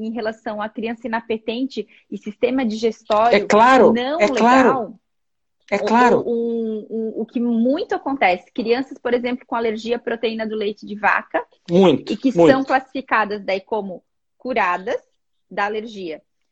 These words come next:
Speaker 1: E às vezes é, é só mudou o alvo, saiu daquele, né, daquela, daquele quadro mais forte, só que a criança continua não digerindo muito bem aquela proteína do leite de vaca.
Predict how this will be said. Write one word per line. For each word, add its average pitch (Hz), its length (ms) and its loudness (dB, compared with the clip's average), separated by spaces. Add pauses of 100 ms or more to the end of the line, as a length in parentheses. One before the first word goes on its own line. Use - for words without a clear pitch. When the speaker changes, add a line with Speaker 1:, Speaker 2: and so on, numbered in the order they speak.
(160)
Speaker 1:
E 359 60 -6
às 392 80 -6
vezes 403 200 -6
é, 427 200 -6
é 320 80 -8
só 415 260 -10
mudou 339 280 -6
o 330 60 -2
alvo, 294 480 -6
saiu 285 560 -6
daquele, 240 600 -6
né, 214 420 -4
daquela, 226 420 -4
daquele 220 300 -6
quadro 226 460 0
mais 202 280 -8
forte, 226 680 -8 (360)
só - 160 -16
que 453 80 -8
a 370 40 -8
criança 349 340 -10
continua 330 420 -10
não 302 420 -4
digerindo 233 600 -4
muito 220 240 -8
bem 208 160 -4
aquela 208 260 -4
proteína 202 480 -8
do 190 100 -16
leite 196 300 -8
de 190 60 -20
vaca. 185 440 -2